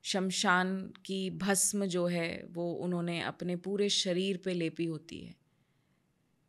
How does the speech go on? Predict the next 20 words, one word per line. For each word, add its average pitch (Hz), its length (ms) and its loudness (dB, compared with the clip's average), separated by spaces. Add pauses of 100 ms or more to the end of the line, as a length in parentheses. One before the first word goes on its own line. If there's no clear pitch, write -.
(240)
क्यों? 247 280 2 (180)
He's 370 240 2
a 240 60 4
reminder। 185 560 4 (760)
This 254 240 4
Rudraksh 190 460 6
is 294 120 4
a 220 160 8
reminder। 185 520 4 (1300)
उनकी 226 300 2
जब 262 220 6
भस्म 208 340 4
लगाते 185 420 6
हैं, 339 100 4
तो 359 100 2
वो 330 80 6
एक 320 140 2
रिमाइंडर 202 680 8
है 180 360 0 (840)
कि 262 160 2